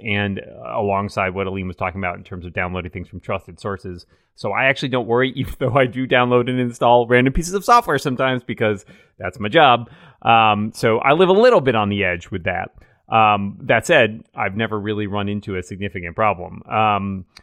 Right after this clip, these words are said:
and that should not be taken necessarily as sort of carte blanche to go ahead and install whatever you want, but, you know, it is still about being, being careful where you download.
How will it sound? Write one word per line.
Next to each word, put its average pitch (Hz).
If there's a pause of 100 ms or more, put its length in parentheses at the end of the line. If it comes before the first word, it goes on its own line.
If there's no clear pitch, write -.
(240)
and 170
that 165
should 147
not 139
be 135
taken 120
necessarily 107
as 98
sort 101
of 90
carte 95
blanche 101
to 95
go 101
ahead 95
and 92
install 101
whatever 95
you 85
want, 98
but, 95
you 117
know, 90
it 113
is 104
still 101
about 92
being, 92
being 92
careful 92
where 87
you 85
download. 87